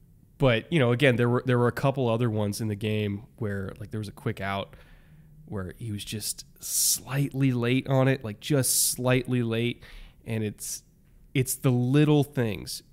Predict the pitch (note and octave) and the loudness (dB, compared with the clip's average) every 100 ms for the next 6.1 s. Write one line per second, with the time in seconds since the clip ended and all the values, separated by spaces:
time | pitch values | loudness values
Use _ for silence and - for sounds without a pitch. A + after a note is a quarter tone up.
0 | - B2 A2 A2 G#2+ - _ _ _ _ | -6 -4 -2 -2 -4 -8 _ _ _ _
1 | _ _ - - - - _ - B2+ C#3+ | _ _ -20 -20 -20 -20 _ -4 -2 2
2 | B2+ - F3+ F3+ - D3+ C#3 - B2 A2+ | 0 2 4 4 2 2 2 2 0 0
3 | - - A2 G2 - C3+ D#3+ D3 C3+ B2 | -6 -10 -10 -10 -10 -2 -2 0 0 -2
4 | - D#3 - A#2+ F#2 - - - - B1+ | -2 -6 -4 -6 -6 -10 -12 -12 -14 -14
5 | C2+ C2+ - - - - - F2+ E2+ C#2 | -12 -14 -14 -20 -20 -18 -12 -10 -10 -12